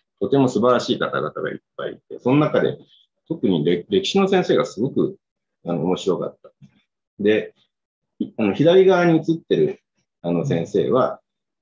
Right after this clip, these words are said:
今、ピラネージの、あの、現図を、あの、指さしながら、まあ、向こうの、あの、ゼミっていうのはこういうふうにもう、本当に七人ぐらいで、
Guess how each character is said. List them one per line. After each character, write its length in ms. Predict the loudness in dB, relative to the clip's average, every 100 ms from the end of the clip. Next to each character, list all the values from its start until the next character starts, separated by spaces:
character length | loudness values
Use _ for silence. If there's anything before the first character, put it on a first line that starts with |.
| _ -2
今、 240 | 0 0
ピ 140 | 0
ラ 120 | 0 2
ネ 140 | 2
ー 40 |
ジ 140 | 0 -2
の、 200 | -4 -8 _ -6
あ 60 |
の、 260 | -2 -2 -4 _
現 340 | -2 0 0 2
図 80 |
を、 160 | 2 2 -2 -16 _ -6
あ 120 | -2
の、 140 | 0
指 200 | 0 0
さ 120 | -2 -2
し 140 | -2
な 120 | -2
が 120 | 0
ら、 320 | 0 0 -2 -10 _ _ _
ま 200 | -4 -2
あ、 100 | -6 _ -4
向 120 | 2
こ 140 | 4
う 60 | 6
の、 300 | 4 0 -6 _ _ _ _
あ 160 | -2 2
の、 320 | 2 0 -4 -2
ゼ 200 | 2 4
ミ 140 | 2
っ 120 | -2
て 80 | -2
い 40 |
う 40 | -2
の 100 | -4
は 60 |
こ 140 | 0 2
う 60 |
い 20 | 2
う 40 |
ふ 80 | 2
う 80 | 2
に 200 | 0 -2
も 320 | -2 -4 -8 _ _ _ _ -2
う、 40 |
本 140 | 0
当 60 | 0
に 200 | 0 0
七 240 | 2 2
人 280 | 4 4 4
ぐ 80 | 4
ら 160 | 4 2
い 120 | 0
で、 260 | 0 0